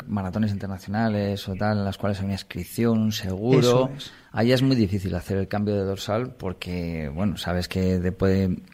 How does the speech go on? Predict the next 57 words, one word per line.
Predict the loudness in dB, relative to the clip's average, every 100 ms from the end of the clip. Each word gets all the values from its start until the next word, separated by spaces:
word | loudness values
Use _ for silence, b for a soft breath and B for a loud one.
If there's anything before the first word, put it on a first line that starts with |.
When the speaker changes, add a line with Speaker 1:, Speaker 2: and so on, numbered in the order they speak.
| -12 -12 _ _
Speaker 1:
la | -6
propia | -4 0 2 2
organización | 2 0 0 0 0
te | 4
puede | 4 4
vetar | 4 4 4
si | 0
se | -4
entera | -4 -2 -2
de |
ese | -4 -4
cambio | -2 -2
de |
dorsal | -2 -4 -6
de | -6
forma | -6 -4 -2 0
inadecuada | 0 0 2 2 2 -2
y | -8
te, | -8 -8
y | -6
puedes | 0 2 2
estar | 0 -2
unos | -2
años | -4 -4
sin | -4
poder | -2 -2
correr | -2 -4
esa | -6 -4
carrera. | 0 0 0 B B B B -8
A | -4
nivel | 2 4
local, | 4 6 4
estas | 4 0 0
carreras, | 2 2 2
como | 0 0
hablamos | 2 2 0
nosotros | -4 -6 -4
de | -4
por | -4 -4
aquí | -4 -6
cercano, | -6 -6 0 4 4 2
pues | -4 -2
sí, | -2 -2
el | -4
hecho | -4 -2 -2
de | -2 -4
que, | -4 -2 0
oye, | 0 -2
que | -2
no | -2
voy |
a | -2
correr, | -2 0 0 -2
que | -2
te | -2
lo |
cedo, | 0 2 4 2